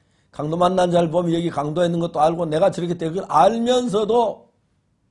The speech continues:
그를 구원하기 위해 자기 생명을 버리고 십자가에 못 박혀 죽은 예수 그리스도를 가리키는데, 우리를 구원할 수 있는 그 사랑은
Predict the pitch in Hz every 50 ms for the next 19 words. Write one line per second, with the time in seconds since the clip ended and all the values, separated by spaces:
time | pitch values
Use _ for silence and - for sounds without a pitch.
0 | _ _ _ _ _ _ _ _ _ _ - 226 240 240 233 214 185 - - -
1 | 151 156 151 147 139 143 135 123 117 - 117 131 135 117 - - 165 196 190 185
2 | 190 185 185 180 190 190 196 190 - - _ _ _ _ _ - 123 113 113 110
3 | 104 107 107 104 104 107 _ _ _ _ _ _ _ _ _ _ _ _ _ _
4 | _ _ _ _ _ _ - 135 135 135 123 127 127 - 131 131 120 - - 139
5 | 123 120 123 123 139 160 175 165 170 - 185 190 185 - - - 147 143 143 -
6 | 196 202 196 190 170 175 - _ _ _ - - 110 113 110 - - - 110 101
7 | 95 101 101 - 110 104 - _ _ _ _ _ _ _ _ _ _ _ _ _
8 | _ _ _ _ _ _ _ _ _ _ _ _ _ _ _ - 151 165 214 240
9 | 269 269 262 - - 185 208 220 226 226 220 233 233 - - - 185 185 185 185
10 | 165 - 165 170 165 - - 139 127 127 151 160 160 151 143 135 139 -